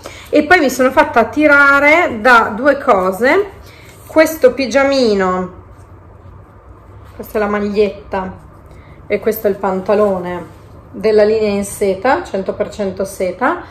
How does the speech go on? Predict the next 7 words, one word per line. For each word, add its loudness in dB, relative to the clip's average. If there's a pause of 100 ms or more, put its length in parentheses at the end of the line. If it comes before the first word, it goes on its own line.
(200)
che -2
era 0
sempre -4
al -2
trenta -6
per -4
cento, -4